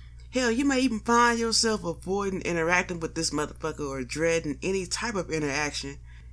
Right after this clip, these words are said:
that you have with this person, and always preparing for the worst whenever this motherfucker's around when somebody bring him up, right? Solution?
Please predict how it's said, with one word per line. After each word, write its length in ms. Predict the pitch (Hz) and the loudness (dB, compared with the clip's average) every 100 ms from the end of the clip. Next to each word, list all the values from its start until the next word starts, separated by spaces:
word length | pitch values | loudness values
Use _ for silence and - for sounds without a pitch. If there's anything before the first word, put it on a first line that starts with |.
| - - - | -18 -14 -6
that 180 | 170 180 | -4 -2
you 80 | |
have 400 | 180 208 233 214 | -2 0 0 -2
with 100 | 160 | -4
this 200 | 143 143 | -6 -6
person, 600 | 147 151 147 151 156 165 - - | -2 0 0 -2 -8 -12 -14 -6
and 640 | 202 202 202 202 196 190 - - - - - - | -4 -2 -2 -4 -6 -10 -14 -16 -18 -18 -14 -6
always 360 | 196 214 208 | -4 -2 -2
preparing 440 | 202 180 208 202 196 | -4 -6 -4 -4 -4
for 160 | 190 185 | -6 -4
the 140 | 160 | -4
worst 420 | 156 190 160 - - - - | 0 0 4 2 0 -12 -12
whenever 800 | 127 120 120 139 165 175 165 170 | -6 -2 2 4 4 2 -2 -6
this 220 | 170 175 | -2 0
motherfucker's 600 | 165 165 165 - 160 151 | 0 -4 -8 -6 -6 -6
around 680 | 131 127 151 165 165 165 160 - - - | -6 -2 0 0 -2 -4 -6 -10 -16 -12
when 160 | 123 113 | -8 -4
somebody 400 | 123 120 117 110 | -4 -2 -2 -4
bring 280 | 110 127 110 | -4 -2 -2
him 180 | 101 139 | -2 2
up, 220 | 143 - - | 2 0 -6
right? 360 | 113 135 156 - - - - - - - - | -2 0 -2 -6 -14 -18 -18 -18 -18 -12 -4
Solution? 640 | 127 123 143 - 196 | -4 0 0 0 -4